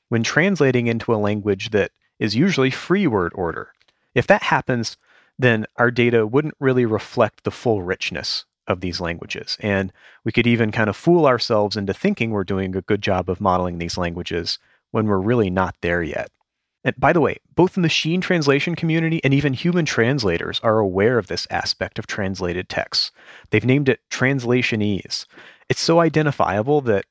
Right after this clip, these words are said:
uh, people have even built high accuracy classifiers to distinguish original language text, uh, versus translated text.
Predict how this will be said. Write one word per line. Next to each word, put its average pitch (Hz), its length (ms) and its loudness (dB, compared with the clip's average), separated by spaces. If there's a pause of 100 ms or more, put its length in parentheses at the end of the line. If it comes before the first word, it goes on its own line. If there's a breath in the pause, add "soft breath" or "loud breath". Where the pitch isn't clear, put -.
uh, 104 160 0
people 151 280 0
have 127 100 2
even 127 240 0
built 113 300 2
high 117 240 0
accuracy 110 540 -2
classifiers - 920 -2
to 107 120 -2
distinguish 110 680 -2 (380 soft breath)
original 107 420 2
language 135 460 0
text, - 460 -2 (400)
uh, 104 160 2
versus 101 580 0
translated - 600 -6
text. - 420 -8